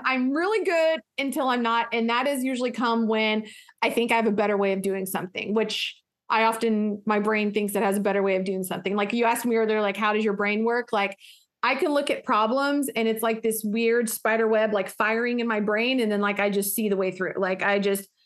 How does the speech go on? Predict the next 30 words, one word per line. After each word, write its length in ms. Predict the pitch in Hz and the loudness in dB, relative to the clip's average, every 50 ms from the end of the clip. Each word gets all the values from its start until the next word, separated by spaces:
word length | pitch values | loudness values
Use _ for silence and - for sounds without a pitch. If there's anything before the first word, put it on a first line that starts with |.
| _ _ - | _ _ -2
I 120 | 226 226 | -2 -2
can 200 | 220 269 254 233 | 0 0 -2 -2
problem 420 | 233 - 262 240 233 233 240 247 233 | -2 0 0 0 2 2 0 0 -2
solve 400 | - 254 220 220 214 208 214 214 | 0 0 0 2 0 0 -2 -2
probably 520 | 220 208 202 196 202 202 196 190 185 190 - | -2 -2 0 0 -2 -2 -2 -4 -4 -2 0
better 240 | 214 214 220 214 202 | 0 2 2 0 0
than 160 | 208 202 196 | 0 -2 -2
anybody. 340 | 190 190 185 180 185 180 196 | -2 -2 -2 -2 -2 0 0
I 40 | |
always 180 | 220 240 240 254 | 2 2 2 0
like 100 | 247 220 | 0 -2
to 60 | 233 220 | -2 -2
say, 140 | 240 285 | -2 -4
"Tell 180 | 285 262 233 226 | -2 -2 -2 0
me 80 | 262 285 | 0 0
your 120 | 285 302 | -2 -2
problem," 600 | 349 330 277 247 226 233 233 226 226 233 233 - - | 0 0 0 0 0 0 0 0 -2 -2 -4 -6 -6
and 120 | 208 202 208 | -4 -4 -2
then 120 | 208 202 | 0 0
I 100 | 202 202 | -2 -2
can, 160 | 202 226 202 | -2 -2 -2
like, 180 | 202 196 185 - | -2 -4 -4 -4
come 140 | 220 214 196 | -4 -2 -2
up 140 | 185 185 | -2 -4
with 100 | 185 185 | -6 -6
a 60 | 190 180 | -8 -6
solution. 580 | - 185 165 170 180 180 - - - - 131 | -6 -6 -6 -6 -6 -6 -8 -10 -10 -10 -8
And 220 | - 214 220 220 220 | -4 -2 -2 -2 -2
so, 420 | - 233 220 220 214 214 208 214 - - - - - - - 214 | -2 -2 0 0 2 0 0 -4 -8 -16 -18 -18 -16 -10 -4 0
um, 480 | 220 220 214 214 214 208 202 202 196 | 0 2 2 2 2 0 0 -2 -4